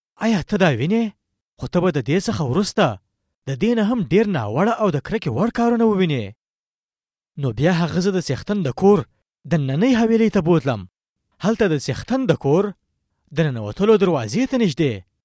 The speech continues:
د قربانۍ د ځای او برنډې ترمنځ پنځه ویشت سړي ولاړ وو. هغوی د عبادت ځای ته شاګانې اړولې وې او خپل مخونه یې ختیځ خواته اړولي وو او لمر ته یې عبادت کاوه. څښتن ما ته وویل، «ای فاني انسانه،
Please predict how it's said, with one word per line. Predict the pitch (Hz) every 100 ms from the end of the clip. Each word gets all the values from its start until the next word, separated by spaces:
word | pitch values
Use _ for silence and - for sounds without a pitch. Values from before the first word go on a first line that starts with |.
| _ 151
د |
قربانۍ | - 151 117 107 143 202
د | 143
ځای | 120 185
او | 226 160
برنډې | 123 101 98 226
ترمنځ | 220 202 240 -
پنځه | 120 139
ویشت | 233 -
سړي | 120 143
ولاړ | 247 247 208 123
وو. | 104 92 _ _ _ _ _ _ _
هغوی | 135 110 160
د | 185
عبادت | 165 117 104 117 151
ځای | 170
ته | 190
شاګانې | 196 113 98 160 214 208
اړولې | 185 175 156
وې | 127 113 95 _ _ _ _ _ _ _ -
او | 117
خپل | - 180
مخونه | 190 131 156 180
یې | 202
ختیځ | 131 - 214
خواته | 220 208 202
اړولي | 180 165 139
وو | 117 98 _ _ _ _ -
او | 175
لمر | 139 202 269
ته | 262
یې | 240
عبادت | 196 175 160 -
کاوه. | 135 123 104 - _ _ _ _ _ _ _ _ _
څښتن | - 190 - 247
ما | 196 190
ته | 180
وویل، | 170 147 113 101 _ _ _ _ -
«ای | 175 208
فاني | 208 185 185
انسانه، | 165 170 143 120